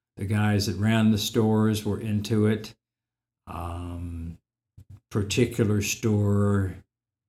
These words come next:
basically had the character from The Simpsons running it. I'm not sure if, uh, the creator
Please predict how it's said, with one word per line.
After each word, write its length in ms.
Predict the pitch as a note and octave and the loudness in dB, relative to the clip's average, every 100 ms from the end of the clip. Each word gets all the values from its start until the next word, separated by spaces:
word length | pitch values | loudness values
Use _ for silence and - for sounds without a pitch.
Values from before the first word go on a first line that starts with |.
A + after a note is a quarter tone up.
| _ _ | _ _
basically 540 | - G2 - G#2+ G2+ F#2+ | -4 -2 0 -4 -2 -4
had 560 | F#2+ F#2+ F#2 F#2 D#2+ - _ _ _ _ _ _ _ _ | -4 -4 -2 -4 -8 -16 _ _ _ _ _ _ _ _
the 440 | F#2 F2+ F2+ E2+ _ _ _ _ | -6 -6 -8 -10 _ _ _ _
character 440 | - A#2 G#2+ G#2 G2+ | -2 0 2 0 -4
from 220 | - E2+ | -2 -6
The 80 | F2 | -2
Simpsons 840 | - F#3 F#3+ - D#3+ D3 C#3+ - | 2 4 4 2 0 0 -2 -2
running 360 | G2+ G#2 G2 | 0 2 2
it. 320 | A2 F#3+ - - _ _ _ _ | 2 2 -2 -14 _ _ _ _
I'm 220 | F2 F#2 | -10 -4
not 200 | G2 G2+ | -2 -2
sure 720 | - - B2+ A#2+ A#2 A2+ A2+ | -6 -2 4 8 8 8 4
if, 540 | - A2+ G#2 - - - _ _ _ _ _ _ _ _ _ | -2 -4 -6 -6 -14 -18 _ _ _ _ _ _ _ _ _
uh, 300 | G#2 G2 F#2 | -8 -6 -4
the 80 | F#2 | -6
creator 920 | G2+ - A2+ A#2 A#2+ A2+ G#2+ G2+ G2+ | -6 2 6 8 10 8 6 2 -2